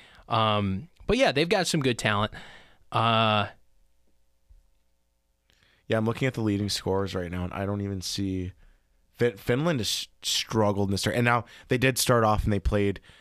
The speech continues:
Speaker 2: Canada, which is n-, no one ever wants to open a tournament against Canada, who's a wagon. They played,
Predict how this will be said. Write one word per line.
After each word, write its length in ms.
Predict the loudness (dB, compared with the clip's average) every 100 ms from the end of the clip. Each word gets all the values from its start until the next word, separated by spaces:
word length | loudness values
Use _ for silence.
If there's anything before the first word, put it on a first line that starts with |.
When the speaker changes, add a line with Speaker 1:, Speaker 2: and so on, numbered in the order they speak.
| _ _
Speaker 2:
Canada, 540 | -2 2 2 0 0 0
which 240 | 0 0
is 160 | -2 0
n-, 260 | 0 2
no 120 | 4
one 100 | 4
ever 260 | 2 2 2
wants 240 | 2 0 -2
to 100 | 0
open 300 | 0 0 -2
a 60 | -2
tournament 380 | -2 0 -2
against 280 | -2 -4 -6
Canada, 440 | -4 -4 -2 -4 -2
who's 300 | -2 -2 -2
a 80 |
wagon. 380 | -2 -2 -2 0
They 100 | -2
played, 260 | 0 0